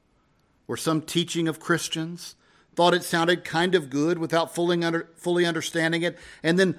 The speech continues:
walking away later. That is not who is being pictured here.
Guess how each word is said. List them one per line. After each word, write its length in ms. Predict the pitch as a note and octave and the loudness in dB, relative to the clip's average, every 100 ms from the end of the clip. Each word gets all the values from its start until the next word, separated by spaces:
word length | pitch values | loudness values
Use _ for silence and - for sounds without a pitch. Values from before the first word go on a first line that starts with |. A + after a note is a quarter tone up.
| - | -6
walking 440 | - F3 G3+ G3+ G3 | 2 4 4 2 0
away 180 | F#3 G3 | 0 2
later. 320 | G3 A3+ F#3 | 4 4 2
That 260 | F3+ A3+ | 2 2
is 220 | A#3 D#3+ D3+ | 2 0 -2
not 280 | G#3 A3+ | -2 -2
who 120 | D3+ F#3+ | 0 -2
is 120 | C#3+ | 0
being 240 | G3 G3+ | -2 -2
pictured 460 | G3+ A#3 - F3 B2 | 0 0 0 -6 -4
here. 340 | A2 G2+ G#2+ | -6 -8 -14